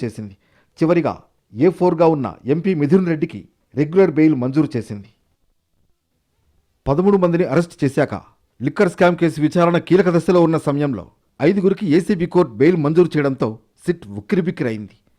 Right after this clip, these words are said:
దీంతో ఐదుగురు నిందితుల బెయిల్ రద్దు చేయాలని ఏపీ హైకోర్టులో పిటిషన్ దాఖలు చేసింది. ఇటీవల విచారణ జరిపిన ఏపీ హైకోర్టు డిఫాల్ట్ బెయిల్ పొందిన కృష్ణమోహన్ రెడ్డి, ధనుంజయ రెడ్డి, బాలాజీ గోవిందప్ప బెయిల్ రద్దు చేస్తూ ఆదేశాలు జారీ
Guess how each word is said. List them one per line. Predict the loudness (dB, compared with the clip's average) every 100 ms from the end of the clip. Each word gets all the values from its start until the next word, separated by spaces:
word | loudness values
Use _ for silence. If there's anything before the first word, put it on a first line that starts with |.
| _
దీంతో | -4 2 2 2 2
ఐదుగురు | 2 2 2
నిందితుల | 0 0 -2 2
బెయిల్ | 2 2
రద్దు | -2 -2 0
చేయాలని | 2 2 -2 -12 _ _ 0
ఏపీ | 0 2 2
హైకోర్టులో | 2 2 2 2 2
పిటిషన్ | -4 -2 -2 0
దాఖలు | 0 0 -2 -2
చేసింది. | -6 -10 -14 _ _ _ _ -14
ఇటీవల | -4 2 2 2
విచారణ | 2 2 2 2
జరిపిన | 2 0 2 2
ఏపీ | 2 2
హైకోర్టు | 4 2 0 -6 _ _ -8
డిఫాల్ట్ | -4 0 0 2
బెయిల్ | 2 2 0
పొందిన | -2 -4 -8 _ -14
కృష్ణమోహన్ | -6 0 2 2 2
రెడ్డి, | -2 -4 -6 -4
ధనుంజయ | 0 0 2 2
రెడ్డి, | 2 -4 -6 -10 _ _ -6 0
బాలాజీ | 2 2 0 2
గోవిందప్ప | 4 2 0 -2 2
బెయిల్ | 2 0
రద్దు | -4 -2
చేస్తూ | -2 0 0 0
ఆదేశాలు | 0 0 0 0
జారీ | 0 -2